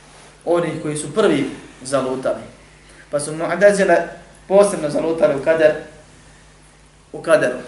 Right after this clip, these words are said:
o kojem, koji je tema večeras. I oni su negirali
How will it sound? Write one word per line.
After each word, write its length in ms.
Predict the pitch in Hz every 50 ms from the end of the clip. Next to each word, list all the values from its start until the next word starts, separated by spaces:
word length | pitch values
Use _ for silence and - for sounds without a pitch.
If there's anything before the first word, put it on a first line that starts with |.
| - - - -
o 40 | - -
kojem, 220 | - 143 139 139 131 - - - -
koji 120 | - 147 143
je 120 | 139 131
tema 180 | 143 139 135 131
večeras. 520 | 131 127 - - 127 - - - - - - - - - - - - - - - - - - - - - - - - - - -
I 80 | 147
oni 140 | 175 190 180
su 120 | - 180
negirali 500 | 165 160 165 175 185 180 170 165 165 165